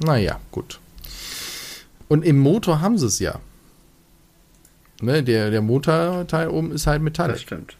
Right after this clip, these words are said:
Speaker 1: Da fragst du dich auch so, warum, warum ist das denn jetzt, die vier Teile sind da Metallic und die anderen jetzt
Speaker 2: Vor allem
Speaker 1: nicht?
Speaker 2: die, die man nicht sieht.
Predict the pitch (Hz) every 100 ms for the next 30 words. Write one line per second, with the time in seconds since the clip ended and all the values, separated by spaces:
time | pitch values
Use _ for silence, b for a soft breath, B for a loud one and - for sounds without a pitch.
0 | - - - - 87 - 120 127 165 -
1 | 92 92 101 120 113 - 107 117 110 -
2 | 135 - 131 113 101 - 107 - 110 -
3 | 90 101 117 147 - - 110 110 107 104
4 | 98 101 117 127 110 104 110 107 104 98
5 | 117 107 120 113 107 95 98 - 110 113
6 | -